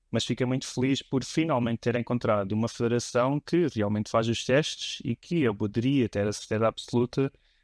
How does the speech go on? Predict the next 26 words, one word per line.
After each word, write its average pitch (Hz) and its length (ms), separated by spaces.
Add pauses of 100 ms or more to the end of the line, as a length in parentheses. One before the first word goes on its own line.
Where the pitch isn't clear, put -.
(280)
que 127 200
eu 117 180
ia 117 80
estar 117 300
lado 117 260
a 110 60
lado 113 260
com 123 160
atletas 123 580
que - 220
tinham 101 240
passado 101 340
pelos 107 260
mesmos 107 400
testes 104 200
do 110 120
que - 120
eu 135 240 (800)
e 160 120
que 175 400
seriam 143 640
também 139 240
naturais, 156 460
tal 139 160
como 143 200
eu. 110 220